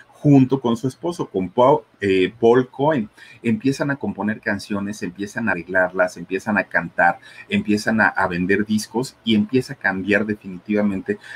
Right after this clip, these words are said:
la suerte de, de, de Lila Downs en la cuestión musical. Les empieza a ir bastante, bastante bien. Y a pesar de que con este grupo, ya les digo, nunca lograron tener un éxito, sí empieza ella, eh, pues, a sacar las mejores canciones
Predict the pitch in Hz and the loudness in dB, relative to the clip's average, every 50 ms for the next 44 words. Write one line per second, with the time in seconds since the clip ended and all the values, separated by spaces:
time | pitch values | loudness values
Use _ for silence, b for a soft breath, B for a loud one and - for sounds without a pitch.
0 | B B 87 85 82 - - 107 98 92 95 - - 104 95 - - 92 85 85 | B B -2 -2 -2 0 0 2 2 2 2 2 2 0 0 0 -2 -2 -2 -2
1 | - - 92 85 85 82 82 82 82 - - 95 90 90 98 101 104 110 107 - | -2 -2 -2 -2 -2 -2 -4 -6 -8 -8 -8 -8 -6 -4 -2 -2 0 -2 0 0
2 | 87 85 92 110 - - B B B B _ - 98 92 87 85 - - 87 87 | -2 -2 -2 -4 -6 -10 B B B B _ -4 -2 0 0 -2 -2 -4 -8 -12
3 | - - 95 92 92 95 90 - 104 - - 120 131 143 - - 95 98 95 - | -8 -4 -4 -2 -2 -4 -6 -8 -10 -4 0 0 0 0 -2 -2 0 0 0 0
4 | - 95 92 87 - 104 107 - - 113 113 120 151 - B B B B B - | 0 -4 -4 0 0 -2 -2 0 0 0 2 2 0 0 B B B B B -2
5 | 101 - - - - 101 107 113 110 - 123 104 90 - - - 92 95 95 - | -2 -2 -2 -2 0 2 2 2 2 2 2 0 0 -2 -2 -4 -4 -4 -2 -2
6 | 104 101 123 156 160 165 - _ B B B B 131 - 101 98 92 - 101 101 | -2 2 4 4 2 2 -4 _ B B B B -12 -4 -2 -2 -2 -2 -2 0
7 | - 131 135 151 170 - 143 - - 107 110 117 - - 127 120 120 113 - 113 | 2 2 2 2 0 -4 -4 -4 -2 -2 -2 -2 0 0 0 2 2 0 0 0
8 | 110 101 92 110 107 101 104 95 95 95 101 110 117 - 135 135 131 113 101 104 | 2 2 2 2 0 0 0 0 0 2 2 0 0 0 2 2 2 2 2 2
9 | 110 117 117 113 107 98 95 95 104 113 120 117 101 - - 107 104 - 131 139 | 2 2 0 0 -2 -2 0 0 0 0 0 0 -2 -4 -6 -10 -4 -4 -4 -6
10 | B B B B B - - - 156 175 180 175 156 - - 120 127 127 - 135 | B B B B B -12 -8 -4 0 2 2 2 2 0 0 0 0 2 4 2
11 | 123 120 - 107 107 107 104 110 113 117 113 113 110 - - 110 101 92 87 - | 2 2 2 4 4 4 6 6 4 4 4 2 0 0 0 0 0 0 0 -2
12 | 95 - - 101 - 104 104 - - 156 214 240 254 240 - - 110 104 - 123 | -8 -12 -10 -8 -6 -6 -4 0 0 0 0 0 -2 -2 -2 -4 -4 -2 -2 -2
13 | 135 139 - - - 87 90 92 - - 117 104 101 107 - 269 - - | -2 -2 -4 -6 -8 -8 -8 -8 -6 0 2 2 2 2 0 -2 -6 -12